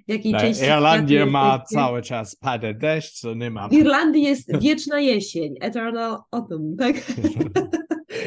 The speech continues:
Speaker 1: A w Polsce, słuchajcie, ja bardzo lubię Polskę, ponieważ właśnie w Polsce są cztery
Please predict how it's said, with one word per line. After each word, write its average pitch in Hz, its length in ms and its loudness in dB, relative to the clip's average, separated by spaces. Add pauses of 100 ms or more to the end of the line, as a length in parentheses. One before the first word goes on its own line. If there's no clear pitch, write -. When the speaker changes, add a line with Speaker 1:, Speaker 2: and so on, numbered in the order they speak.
(760)
Speaker 1:
A 330 120 2
w 330 120 -10
Polsce, 294 440 2
słuchajcie, 247 420 -2
ja 233 100 2
bardzo 247 400 2
lubię 220 260 -2
Polskę, 254 420 -4
ponieważ 220 420 -4
właśnie 247 320 -2
w 202 100 -14
Polsce 254 440 -2
są 226 280 -6
cztery 277 720 -2